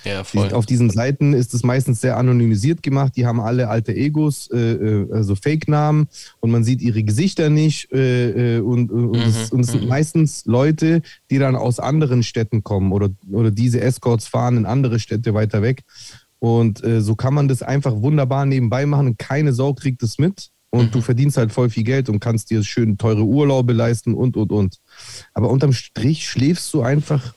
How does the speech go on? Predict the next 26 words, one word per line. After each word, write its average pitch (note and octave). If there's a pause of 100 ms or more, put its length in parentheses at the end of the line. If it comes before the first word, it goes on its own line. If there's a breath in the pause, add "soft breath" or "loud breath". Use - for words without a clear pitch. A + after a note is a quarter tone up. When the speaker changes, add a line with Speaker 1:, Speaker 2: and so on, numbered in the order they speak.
(120)
Speaker 2:
mit A#2+
Leuten B2+
viel C3
Geld. C#3 (160)
<clears throat> C3+ (1800)
Speaker 1:
Ja, C#3
hey, G#3
wenn D3+
das B2
deine B2+
Entscheidung D3
ist, - (160)
wenn B2
es C3+
wirklich F#3+
deine D#3
Entscheidung C#3+
ist, C#3+
dann C3
musst C3+
du D#3+
auch -
mit D3
den D3
Konsequenzen D3+
leben. E3